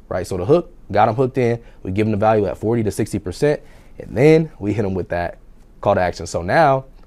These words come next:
we literally are allowing them to say, "Hey, I wanna subscribe." Now we're asking them, like, "Hey, you enjoyed today's video and you wanna learn more, you know, tips on how to make money online, make sure you subscribe, and we can't wait to see you in the next video." Now you're allowing them, right? You gave them a gift.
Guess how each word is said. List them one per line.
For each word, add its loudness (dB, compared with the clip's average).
we 0
literally 2
are -2
allowing 2
them 0
to -6
say, -2
"Hey, 0
I -6
wanna 0
subscribe." 0
Now 0
we're 2
asking 0
them, -6
like, -8
"Hey, 0
you -2
enjoyed 2
today's 0
video 0
and -8
you -2
wanna -2
learn -2
more, -4
you -8
know, -6
tips -4
on -4
how -2
to -4
make -4
money -4
online, -4
make -4
sure -4
you 0
subscribe, 0
and -6
we -4
can't -6
wait -4
to -12
see -6
you -4
in -6
the -4
next -8
video." -4
Now 2
you're 6
allowing 4
them, -2
right? 4
You 0
gave 4
them 2
a -4
gift. 2